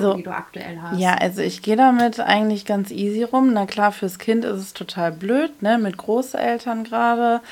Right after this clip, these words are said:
Speaker 1: Als wir einkaufen waren, haben wir zum Beispiel auch meine Schwiegereltern getroffen von weiter weg. Also die standen irgendwie, weiß ich nicht, ähm, echt am anderen Ende vom Parkplatz.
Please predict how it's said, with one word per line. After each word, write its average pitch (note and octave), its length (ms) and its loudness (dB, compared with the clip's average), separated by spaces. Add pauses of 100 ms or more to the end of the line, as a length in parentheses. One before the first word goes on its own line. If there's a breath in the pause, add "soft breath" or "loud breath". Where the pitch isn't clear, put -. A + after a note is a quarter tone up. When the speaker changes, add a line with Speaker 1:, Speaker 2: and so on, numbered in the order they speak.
(640 loud breath)
Speaker 1:
Als G3+ 200 -2
wir G3 80 6
einkaufen G#3 640 2
waren, G3 240 6
haben G3+ 80 2
wir F#3 140 0
zum F#3 180 -4
Beispiel F#3 460 0
auch F3 260 2
meine F3+ 180 -2
Schwiegereltern G3+ 760 0
getroffen F3+ 800 -2
von F3+ 240 -6
weiter F3 400 -2
weg. G#3 220 -2
Also D#3+ 200 -10
die - 140 -16
standen D#3+ 500 -10
irgendwie, D#3+ 460 -12
weiß D3+ 200 -14
ich D#3 160 -16
nicht, D#3+ 380 -14
ähm, E3 520 -8 (260 soft breath)
echt - 220 -10
am E3+ 100 -10
anderen F3 240 -4
Ende F3 240 -6
vom E3 240 -8
Parkplatz. F3 680 -8